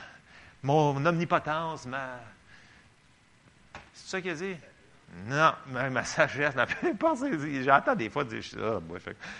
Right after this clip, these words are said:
Ma fille, ta foi t'a sauvée. Va en paix et sois guérie de ton mal. » Donc, puis le mot utilisé ici, là, «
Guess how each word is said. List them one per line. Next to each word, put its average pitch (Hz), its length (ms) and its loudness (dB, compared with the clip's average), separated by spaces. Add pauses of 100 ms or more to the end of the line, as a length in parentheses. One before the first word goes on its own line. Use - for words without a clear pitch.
(640)
Ma 196 160 8
fille, 240 400 2
ta 202 240 4
foi 220 420 6
t'a 190 280 2
sauvée. 190 760 2 (400)
Va 143 360 2
en 123 120 2
paix - 260 -4
et 104 80 -6
sois 139 240 -2
guérie 127 420 -4
de 117 100 -6
ton 104 260 -6
mal. » 107 360 -2 (440)
Donc, 190 260 2 (920)
puis 156 100 -6
le 151 160 2
mot 233 220 4
utilisé 151 440 -2
ici, 190 280 -6
là, « 143 300 -2